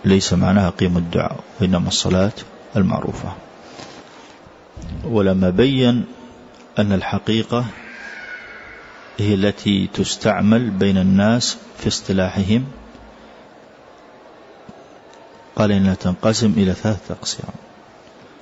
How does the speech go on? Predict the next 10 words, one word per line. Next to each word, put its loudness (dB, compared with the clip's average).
قال 2
حقيقة 0
لغوية 2
وبدأ 2
بها، 0
لأن 2
الأصل 0
الكلام 0
في -6
اللغة، -2